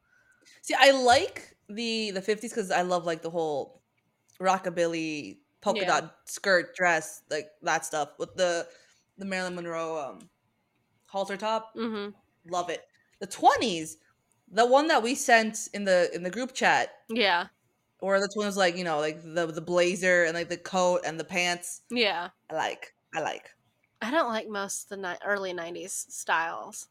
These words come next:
Speaker 2: Like, it's, I don't, okay, I don't think I like any of the ninety, the nineteen hundreds styles fr-, prior to nineteen ninety. Like, I don't like the eighties, I don't like the seventies, I don't like the
Speaker 1: I
Speaker 2: sixties, I
Speaker 1: love
Speaker 2: don't like the
Speaker 1: the
Speaker 2: fifties.
Speaker 1: eighties. Oh, I
Speaker 2: I don't
Speaker 1: love
Speaker 2: like
Speaker 1: the
Speaker 2: any of
Speaker 1: eighties.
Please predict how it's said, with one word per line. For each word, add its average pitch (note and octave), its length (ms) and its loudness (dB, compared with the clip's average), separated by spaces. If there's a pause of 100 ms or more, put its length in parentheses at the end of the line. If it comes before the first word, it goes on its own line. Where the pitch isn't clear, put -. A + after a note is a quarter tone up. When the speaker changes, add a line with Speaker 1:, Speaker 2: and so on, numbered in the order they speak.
Speaker 2:
Like, G3+ 160 -4
it's, G3 300 -2
I C#4 80 10
don't, F4 240 10 (140)
okay, B3 260 4 (380)
I B3+ 100 10
don't F#4+ 240 6
think E4 160 4
I C#4+ 140 8
like B3+ 280 4
any C4 220 4
of B3+ 100 0
the A#3+ 60 0
ninety, G#3 580 -4
the G#3+ 140 0
nineteen A3 380 0
hundreds G#3+ 360 -4
styles G3 560 2 (240)
fr-, G#3+ 140 0 (400)
prior G#3+ 400 6
to A3 160 -10
nineteen G3 480 -6
ninety. E3+ 480 -8 (400)
Like, G#3 100 0
I C#4 60 4
don't B3+ 120 0
like A3 140 0
the - 120 -8
eighties, A3 340 -2
I F3+ 60 0
don't E3 100 -4
like E3+ 160 -6
the - 60 -18
seventies, G#3+ 480 0
I G3+ 40 2
don't F3 120 -2
like D#4 80 12
the C4+ 240 10
Speaker 1:
I G#3+ 40 2
Speaker 2:
sixties, F#3+ 300 4
I B3 40 12
Speaker 1:
love A#3+ 120 12
Speaker 2:
don't G3+ 100 4
like G#3 100 2
the G#3 60 6 (140)
Speaker 1:
the A3+ 60 4
Speaker 2:
fifties. G3 260 6
Speaker 1:
eighties. D#3+ 540 -4 (240)
Oh, A3+ 200 8
I G#3 100 8
Speaker 2:
I - 20 4
don't F#3+ 80 6
Speaker 1:
love F3+ 140 8
Speaker 2:
like A3+ 160 6
Speaker 1:
the C4 140 6
Speaker 2:
any C4 180 8
of G3+ 120 2
Speaker 1:
eighties. F#3+ 180 2